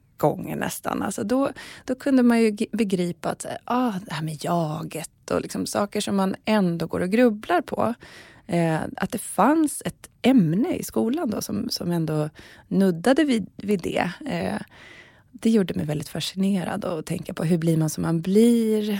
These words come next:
Eh, varför tänker jag som jag gör? Eh, vad är olika former av intelligens? Mitt specialarbete blev faktiskt,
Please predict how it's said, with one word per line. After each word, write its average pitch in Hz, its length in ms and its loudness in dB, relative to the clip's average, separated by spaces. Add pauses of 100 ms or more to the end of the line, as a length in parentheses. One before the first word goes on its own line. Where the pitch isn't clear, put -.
(140)
Eh, 180 360 0 (420)
varför 175 720 -2
tänker 180 480 -4
jag 160 180 -4
som 160 180 -6
jag 156 140 -2
gör? 202 640 0 (560)
Eh, 170 360 0
vad 170 420 2
är 180 440 -2 (640)
olika 170 320 -2
former 160 260 0
av 151 80 -2
intelligens? 190 1160 -2 (140)
Mitt 202 320 0
specialarbete 208 880 -2
blev - 220 -4
faktiskt, - 500 -12